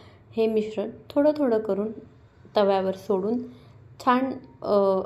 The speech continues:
हे धिरडं किंवा भगरीचा डोसा म्हणाल तर हा अशा पद्धतीने आपल्याला करून घ्यायचा आहे.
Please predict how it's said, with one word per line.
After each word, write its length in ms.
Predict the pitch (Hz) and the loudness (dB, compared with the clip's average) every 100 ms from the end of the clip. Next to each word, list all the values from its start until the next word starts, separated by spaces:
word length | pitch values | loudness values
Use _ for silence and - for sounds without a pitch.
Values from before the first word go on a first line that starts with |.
| - | -6
हे 240 | 196 208 202 | -2 2 2
धिरडं 540 | 185 214 185 180 175 - - - | 0 0 0 -2 -4 -8 -16 -8
किंवा 260 | 220 214 220 - - - | -2 0 -2 -6 -20 -8
भगरीचा 560 | 208 214 233 254 254 240 | -2 -2 -2 -2 -2 -2
डोसा 460 | 208 196 202 247 | 0 0 0 -4
म्हणाल 420 | 226 202 185 226 247 - | -2 -2 -4 -6 -8 -6
तर 60 | |
हा 280 | 208 196 208 285 | -4 -4 -6 -6
अशा 220 | 202 208 | -4 -2
पद्धतीने 540 | 247 208 185 190 185 190 | -4 -4 -4 -4 -4 -4
आपल्याला 400 | 175 180 180 247 - - _ - | -4 -4 -4 -6 -10 -20 _ 0
करून 320 | 214 196 208 | 2 2 0
घ्यायचा 360 | 202 180 175 160 | -2 -4 -4 -8
आहे. 240 | 160 | -8